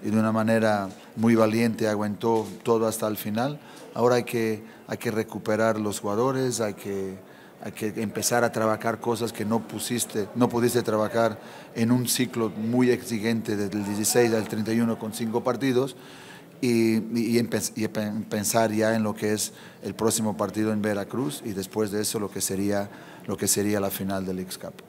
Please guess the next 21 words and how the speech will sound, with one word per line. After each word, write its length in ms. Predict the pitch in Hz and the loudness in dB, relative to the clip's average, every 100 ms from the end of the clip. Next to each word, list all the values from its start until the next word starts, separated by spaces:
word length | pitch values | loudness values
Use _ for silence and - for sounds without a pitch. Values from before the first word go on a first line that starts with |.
| - - | -20 -18
No, 220 | 170 165 | -12 -8
mira, 260 | 131 117 110 | -6 -4 -4
no 160 | 117 131 | -4 -4
nos 180 | 139 | -4
cae 300 | - 117 123 | -2 0 0
bien 400 | 113 110 117 120 - | 0 -2 -2 -4 -6
porque, 580 | 110 101 104 98 95 92 92 | -8 -6 -8 -6 -6 -10 -14
porque 220 | 104 92 98 | -14 -14 -12
vamos 340 | 98 113 117 | -8 -6 -4
a 80 | 117 | -4
perder 300 | 110 107 113 104 | -4 -4 -4 -6
seis 340 | - 117 104 | -4 -4 -2
jugadores, 500 | 104 101 113 104 92 | -2 0 2 0 -2
¿no? 200 | 98 123 | -4 -4
O 80 | 104 | -6
sea, 180 | 107 101 | -6 -4
cada 240 | 107 104 | -4 -4
quien 260 | 104 113 107 | -4 -6 -2
va 100 | 110 | -2
a 60 | |
tener 380 | 110 107 107 104 | -2 -4 -4 -4